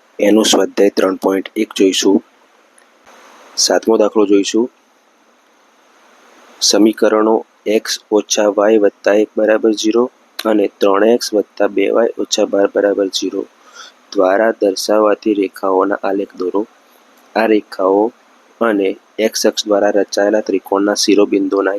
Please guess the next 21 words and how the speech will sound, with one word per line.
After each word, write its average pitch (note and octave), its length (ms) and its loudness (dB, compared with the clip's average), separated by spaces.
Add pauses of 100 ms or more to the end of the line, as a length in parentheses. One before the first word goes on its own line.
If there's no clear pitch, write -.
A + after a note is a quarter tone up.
(120)
યામ G2 260 -2
દર્શાવો G2+ 420 -2 (280)
અને A2 160 2 (200)
બનતા G2 340 2 (100)
ત્રિકોણાકાર G2+ 640 -2
પ્રદેશને G2 380 -2
છાંયાંકિત F2+ 600 -8
કરો. F#2 180 -6 (880)
એટલે G#2+ 180 -2
અહીંયા G#2 280 4
આપણે G#2 300 2 (800)
આ G#2 160 0
બંને G#2+ 240 2 (100)
રેખાઓથી - 1120 -2
બનતો G2 320 0
આલેખ G2 300 0
પહેલા F#2+ 300 0
તો G#2 80 0 (1160)
બનાવવાનો F#2 460 0
છે, - 120 -14 (240)
બરાબર? C#3+ 300 0